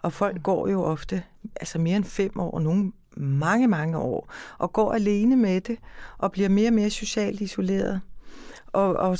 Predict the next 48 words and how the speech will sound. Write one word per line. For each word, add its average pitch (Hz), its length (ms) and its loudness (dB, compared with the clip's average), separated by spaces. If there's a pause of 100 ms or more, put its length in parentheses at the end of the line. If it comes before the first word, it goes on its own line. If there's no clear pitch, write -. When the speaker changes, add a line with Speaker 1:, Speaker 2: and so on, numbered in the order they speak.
Speaker 1:
og 185 180 4
også 214 160 0
tænk 226 260 -2
på, 233 140 0
at 202 280 -2
du 196 120 0
er 190 40 4
nybagt 208 680 2
mor, 190 400 4
altså 160 380 -2
man, 143 180 0
så 175 100 -4
gav - 180 0
man 165 160 0
dig 139 100 0
også 135 220 -2
magnesia, 165 680 0
fordi 165 260 -4
du 160 140 -6
skulle 143 280 -8
sørme 170 240 0
ikke 190 100 -2
have 226 120 0
hård 175 240 0
mave, 185 300 2
når 185 120 2
du 160 160 0
var 147 140 0
blevet 165 220 0
syet - 320 -4
der 185 100 0
i 175 80 -2
numsehullet, 160 540 0 (460)
eller - 180 -8 (180)
i 151 180 0
endetarmsåbningens 151 1400 -4
lukkemuskel. 160 600 0 (320)
Så, - 240 2
så - 180 -2
du 180 200 -2 (120)
var 185 160 2
jo 175 120 0 (240)
dybt 277 240 4
udfordret, - 680 -2
og - 120 -4
det 226 120 4
her 233 100 2
med 202 200 2